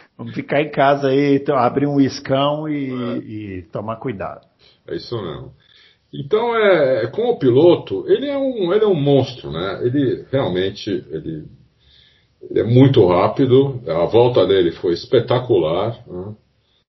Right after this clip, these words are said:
Speaker 2: É, o jeito que ele, que ele entra com o carro vendido nas curvas, de, principalmente de média e de alta,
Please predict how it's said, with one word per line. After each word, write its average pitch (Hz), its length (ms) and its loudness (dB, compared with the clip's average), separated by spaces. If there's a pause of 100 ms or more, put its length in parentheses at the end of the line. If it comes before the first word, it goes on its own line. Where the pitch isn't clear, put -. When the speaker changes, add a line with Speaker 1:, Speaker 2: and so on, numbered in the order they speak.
Speaker 2:
É, 76 580 -2 (760)
o 127 120 6
jeito 131 340 6
que - 80 2
ele, 87 560 4 (960)
que - 160 0
ele 131 220 8
entra 120 280 0
com 110 120 0
o 104 80 -4
carro 101 360 0
vendido 104 600 2
nas 87 200 -4
curvas, 78 500 0 (200)
de, 82 340 -16
principalmente 120 560 -2
de 90 120 -8
média 98 340 0
e - 40 -8
de 82 140 -4
alta, 95 540 -2